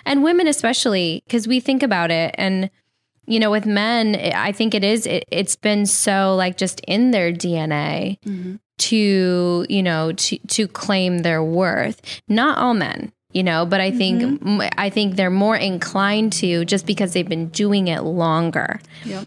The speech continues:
Speaker 1: And as more women are in the workforce, it's like, you know, being able to confidently have that s-, st-, that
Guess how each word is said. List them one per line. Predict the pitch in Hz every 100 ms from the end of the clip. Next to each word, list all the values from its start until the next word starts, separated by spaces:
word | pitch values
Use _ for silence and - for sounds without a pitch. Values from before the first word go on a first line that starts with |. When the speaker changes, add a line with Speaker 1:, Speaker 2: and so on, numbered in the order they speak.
| -
Speaker 1:
And | 185 180
as | 190 185 202 185
more | 208 185 170
women | 175 175 165
are |
in | - 196 220
the | 196
workforce, | 170 160 - 170 170
it's | 175 -
like, | 175 160 - - _ _ _ -
you | 185
know, | 165 165 -
being | 190 196 190
able | 185 185 175
to | - 196
confidently | 208 170 180 190 175 - 170 170
have | 185 190 160 170
that | 170 151
s-, | - -
st-, | 220 - 214 214
that | 180 -